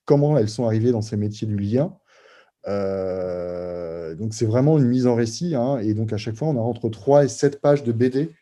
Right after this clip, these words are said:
pour chaque femme, euh, avec Thierry Chavant au dessin.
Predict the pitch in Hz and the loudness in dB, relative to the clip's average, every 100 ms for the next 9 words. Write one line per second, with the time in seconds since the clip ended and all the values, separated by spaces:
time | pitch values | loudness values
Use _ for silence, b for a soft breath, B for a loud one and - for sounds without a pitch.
0 | _ 120 110 123 - 127 160 143 110 _ | _ -6 -2 -4 -2 -2 0 -4 -10 _
1 | _ _ _ _ _ 101 107 101 101 98 | _ _ _ _ _ -4 -2 0 -2 -2
2 | 98 95 117 117 127 127 110 110 143 147 | -4 -4 -2 2 2 2 -4 -2 -2 -2
3 | 151 131 131 151 151 _ _ _ - 120 | 2 2 2 0 -4 _ _ _ -8 -2
4 | 113 113 127 | 0 0 -4